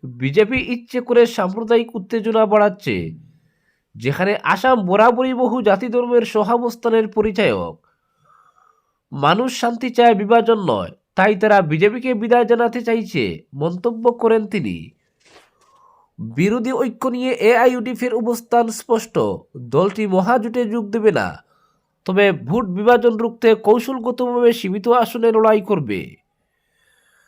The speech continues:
"আমরা চাইলে একশো ছাব্বিশটি আসনেই প্রার্থী দিতে পারতাম,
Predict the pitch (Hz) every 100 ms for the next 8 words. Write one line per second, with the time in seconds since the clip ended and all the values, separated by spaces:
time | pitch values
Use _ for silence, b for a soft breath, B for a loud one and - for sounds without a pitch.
0 | _ _ _ - 170 220 262 247 262 254
1 | 254 240 240 254 220 175 190 240 - 262
2 | 240 247 247 247 240 233 233 226 226 226
3 | 240 220 220 - 113